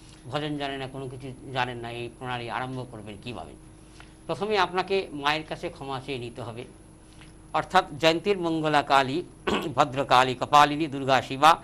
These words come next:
ক্ষমা ধাত্রী, সোহা সদা নমস্তে, অর্থাৎ এটা ক্ষমা প্রার্থনা বলা হয়। মাতৃ ব-, সাধনার ক্ষেত্রে মাতৃবন্দনা হচ্ছে আলাদা জিনিস। মাতৃ সাধন ক্ষেত্রে এই মন্ত্রটা প্রথম আপনাকে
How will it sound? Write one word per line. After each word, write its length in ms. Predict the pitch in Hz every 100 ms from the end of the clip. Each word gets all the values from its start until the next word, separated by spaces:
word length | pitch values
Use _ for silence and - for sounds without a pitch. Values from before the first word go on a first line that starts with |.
| - - -
ক্ষমা 300 | - 160 185
ধাত্রী, 340 | 143 143 147
সোহা 340 | 123 139 117 117 -
সদা 260 | 123 185
নমস্তে, 520 | 143 170 208 - 107 - - - - - -
অর্থাৎ 280 | - - 214 -
এটা 200 | - 214
ক্ষমা 260 | - 151 147
প্রার্থনা 400 | 120 120 - 127
বলা 240 | 90 90
হয়। 220 | 90 123 - - - - - - -
মাতৃ 340 | 120 156 -
ব-, 200 | 180 147 - - -
সাধনার 320 | 147 202 190
ক্ষেত্রে 360 | 190 - 233 -
মাতৃবন্দনা 720 | 147 147 180 147 160 175 190
হচ্ছে 240 | 175 -
আলাদা 240 | 135 139 127
জিনিস। 220 | 101 85 - - - - - - -
মাতৃ 340 | 135 180 226
সাধন 320 | - 170 190
ক্ষেত্রে 300 | 196 185 - 196 196
এই 280 | 160 208 - - - - - - - - - - - -
মন্ত্রটা 440 | 147 156 160 175 208
প্রথম 300 | 160 160 156
আপনাকে 500 | 139 160 156 185